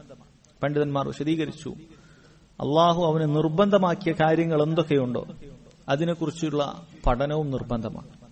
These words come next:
അള്ളാഹു അടിമക്ക് നിർബന്ധമാക്കിയ കാര്യങ്ങളിൽ ഏറ്റവും വലുതേതാണ്? ഏറ്റവും വലുതേതാണ്? അടിമകൾക്ക് നിർബന്ധമാക്കിയ കാര്യങ്ങളിൽ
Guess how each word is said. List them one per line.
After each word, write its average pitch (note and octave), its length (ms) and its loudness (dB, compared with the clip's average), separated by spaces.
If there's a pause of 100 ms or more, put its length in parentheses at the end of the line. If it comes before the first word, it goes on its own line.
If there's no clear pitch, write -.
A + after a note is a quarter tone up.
(720)
അള്ളാഹു E3 380 4
അടിമക്ക് E3 540 0 (340)
നിർബന്ധമാക്കിയ E3 880 2
കാര്യങ്ങളിൽ D3+ 420 2
ഏറ്റവും D#3+ 480 2
വലുതേതാണ്? D#3+ 560 2
ഏറ്റവും - 560 -6
വലുതേതാണ്? C#3+ 420 -4 (1800)
അടിമകൾക്ക് C#3 440 -2
നിർബന്ധമാക്കിയ C3+ 580 -4
കാര്യങ്ങളിൽ C3 360 -4